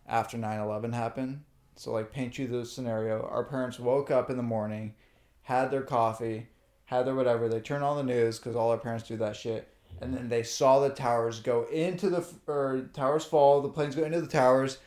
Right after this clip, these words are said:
And then they went, "Okay, we gotta take our kids to school." I went to school that day, and then they just went to work. Like,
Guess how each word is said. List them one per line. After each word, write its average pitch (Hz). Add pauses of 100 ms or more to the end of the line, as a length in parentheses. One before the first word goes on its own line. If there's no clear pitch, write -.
(240)
And 147
then 143
they 147
went, 135 (180)
"Okay, 160 (160)
we 143
gotta 175
take 175
our 160
kids 156
to 135
school." 127 (220)
I 156
went 226
to 170
school 214
that 151
day, 135 (560)
and 151
then 156
they 165
just 160
went 165
to 143
work. 131
Like, 131